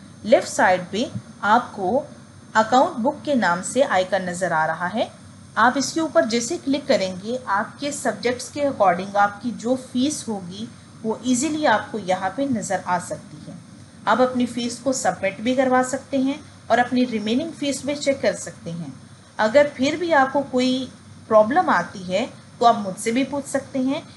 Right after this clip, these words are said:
यूनिवर्सिटी के स्टाफ से भी आप contact कर सकते हैं।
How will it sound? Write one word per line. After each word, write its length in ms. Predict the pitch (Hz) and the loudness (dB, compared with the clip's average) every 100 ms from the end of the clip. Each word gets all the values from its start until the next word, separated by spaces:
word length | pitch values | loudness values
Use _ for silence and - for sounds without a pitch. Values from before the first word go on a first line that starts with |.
| - 220 | -14 -4
यूनिवर्सिटी 600 | 233 226 220 254 - 330 | 0 0 2 0 0 -6
के 160 | 330 320 | -4 -6
स्टाफ 440 | - - 190 208 | -4 2 4 4
से 140 | - 247 | -2 -4
भी 140 | 330 | -2
आप 200 | 349 359 | -2 -2
contact 400 | 277 233 247 254 | -2 0 -2 -2
कर 100 | 240 - | 0 -2
सकते 380 | - - - | -4 -14 -14
हैं। 220 | 156 143 | -12 -12